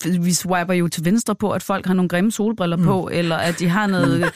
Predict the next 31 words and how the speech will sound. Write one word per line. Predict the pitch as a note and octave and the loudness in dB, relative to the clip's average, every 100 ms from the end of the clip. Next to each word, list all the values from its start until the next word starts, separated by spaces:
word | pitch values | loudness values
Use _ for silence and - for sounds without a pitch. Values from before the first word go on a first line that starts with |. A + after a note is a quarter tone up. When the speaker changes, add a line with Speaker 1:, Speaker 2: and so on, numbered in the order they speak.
| - - | -8 -20
Speaker 2:
<laughs> | - - | -18 -6
Speaker 1:
grimt | G3 A3+ F3+ | -4 -2 0
sengetøj | G#3 G#3 B3 G#3 | 2 2 2 -2
i | E3+ | -2
baggrunden, | E3 E3 G#3+ - F#3 E3 E3 D3+ | -2 -2 -2 -2 0 2 2 0
Speaker 2:
Ja. | C3+ | 0
Speaker 1:
eller, | F3+ F3 | 0 0
altså, | E3+ F3 F#3 | 0 -2 -2
det | G#3 | 0
er | |
jo | G#3 | 0
Speaker 2:
Ja. | F3+ | 2
Speaker 1:
sådan | A#3 - | 0 0
alle | A3+ B3+ | 0 2
mulige | B3 B3 | 2 2
virkelig | A#3 A#3+ A#3 | 0 0 0
mærkelige | G#3 D3+ G#3 | 0 0 -2
Speaker 2:
Ja. | F#3 | -2
Speaker 1:
ting. | - C4 - _ - - _ _ - - | -2 -2 -4 _ -20 -20 _ _ -4 -2
Øh, | B2+ - | -2 -4
altså, | - G#3 G#3+ | -4 -2 -2
hvor-, | G#3 G#3+ - G#3 A3+ A3 | -4 -6 -8 -10 -8 -2
hvordan | A#3+ A3+ C4 | -2 0 0
kan | C#4 A#3+ | 0 0
vi | A3 G#3+ G#3 | 0 2 0
risikere | G3+ G#3 C4+ C4+ | 0 -2 -4 -2
ikke | A3+ | 0
at | A3 | 2
miste | G3 A#3+ - A#3+ | 2 2 0 -4
Prince | G#3+ G3 - | -2 -2 -2
Charming, | G3+ G3+ A#3+ D4 | 0 2 2 2